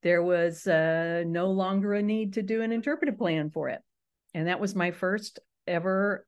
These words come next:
contract termination for <laughs> convenience because, uh, it just didn't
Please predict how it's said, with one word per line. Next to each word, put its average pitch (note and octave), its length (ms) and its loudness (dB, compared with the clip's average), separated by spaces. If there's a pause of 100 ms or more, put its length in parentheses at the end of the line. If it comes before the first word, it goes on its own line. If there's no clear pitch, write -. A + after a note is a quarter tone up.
contract F#3+ 500 -2
termination G3 880 -2
for E3 160 0
<laughs> - 20 -8
convenience G3+ 880 0 (180)
because, - 680 -4 (580)
uh, D#3+ 500 -4
it D#3+ 200 -8
just D#3+ 280 -8
didn't D#3 300 -4